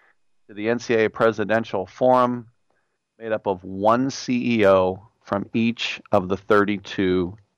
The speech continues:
D one conferences. And this is the kind of thing like, you know, in the Senate, all states are equal, and House of Representatives states are unequal based on their population.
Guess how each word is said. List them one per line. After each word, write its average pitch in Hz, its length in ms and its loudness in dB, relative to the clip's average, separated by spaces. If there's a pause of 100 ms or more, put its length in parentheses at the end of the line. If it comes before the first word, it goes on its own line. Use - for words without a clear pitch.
(160)
D 107 140 -6
one 92 300 2
conferences. - 800 -4 (1300)
And 101 240 0
this 131 100 4
is - 40 -2
the - 60 -6
kind 147 160 4
of 131 80 0
thing 123 160 2
like, 104 300 2 (120)
you 117 100 -8
know, 98 140 -4
in 98 80 -6
the 98 80 -8
Senate, 135 540 0 (220)
all 110 160 0
states 104 360 -12
are 101 80 -10
equal, 110 580 -2
and 101 100 -14
House 104 200 -2
of - 60 -16
Representatives 98 720 -6
states 101 600 -2 (440)
are 101 160 -8
unequal 110 540 2
based 98 300 -4
on 95 100 -2
their 95 100 -6
population. 90 800 -6